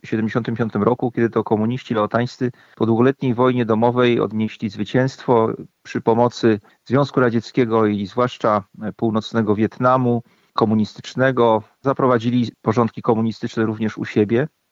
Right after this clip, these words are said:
Laos graniczy z Wietnamem od, od wschodu, więc to było dość łatwe. Graniczy też z Chinami, zatem, no, ten matecznik komunizmu w Azji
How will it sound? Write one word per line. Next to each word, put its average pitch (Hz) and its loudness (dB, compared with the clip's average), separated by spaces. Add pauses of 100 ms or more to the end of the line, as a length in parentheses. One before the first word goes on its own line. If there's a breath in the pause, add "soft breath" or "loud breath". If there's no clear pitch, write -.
Laos 143 2 (100)
graniczy 123 -2
z 95 -6
Wietnamem 110 0
od, 101 0
od 95 -4
wschodu, 117 0
więc 98 -4
to 107 -2
było 101 -2
dość 98 0
łatwe. 117 0
Graniczy 107 -4
też - -6 (200)
z - -16
Chinami, 127 0
zatem, 110 -2
no, 107 -6
ten 104 -4
matecznik 113 -2
komunizmu 113 0
w 107 -2
Azji 113 0